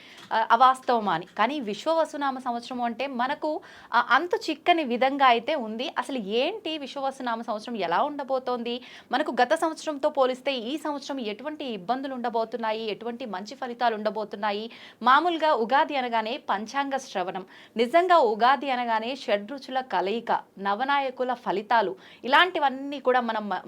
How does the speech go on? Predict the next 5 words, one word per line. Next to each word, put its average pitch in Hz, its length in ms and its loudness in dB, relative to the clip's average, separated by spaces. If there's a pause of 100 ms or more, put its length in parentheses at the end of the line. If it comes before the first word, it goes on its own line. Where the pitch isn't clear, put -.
(360)
మైండ్లో 285 580 0
కదలాడుతూనే 240 640 0
ఉంటాయి, 220 400 -4
మెదలాడుతూనే 196 640 -2
ఉంటాయి. 180 380 -4